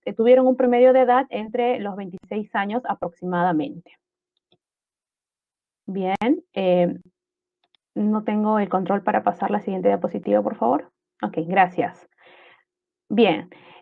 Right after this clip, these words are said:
eh, como, como el segundo apartado, en, en cuanto al grado de instrucción, bien, en cuanto al grado de instrucción, las madres, eh, nacionales refirieron en su gran mayoría, eh, cursar la secundaria completa y estuvieron representadas por un treinta y cuatro coma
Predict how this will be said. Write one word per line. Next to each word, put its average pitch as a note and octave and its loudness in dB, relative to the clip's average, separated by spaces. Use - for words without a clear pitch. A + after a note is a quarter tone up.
eh, B3 10
como, A#3 6
como A3+ 0
el A#3+ -2
segundo C#4+ 2
apartado, D4 2
en, A3 -2
en G#3 -10
cuanto A3+ 0
al A3 -2
grado B3 2
de E4+ -2
instrucción, C#4+ -4
bien, A#3+ 0
en A#3+ -4
cuanto B3 2
al C4 -2
grado E4 0
de G#4+ -8
instrucción, C#4 -4
las A3+ -2
madres, C4+ 0
eh, G3 -6
nacionales B3 0
refirieron A#3 0
en F#3 -8
su G3 -8
gran A3 -4
mayoría, A#3 0
eh, G3+ -4
cursar A#3+ 0
la C#4 0
secundaria G3 -4
completa G#3+ -2
y G3+ -6
estuvieron A#3 2
representadas A3+ 0
por G3+ -6
un G#3 -6
treinta G#3+ -6
y F#3 -12
cuatro G#3+ -2
coma G3 -2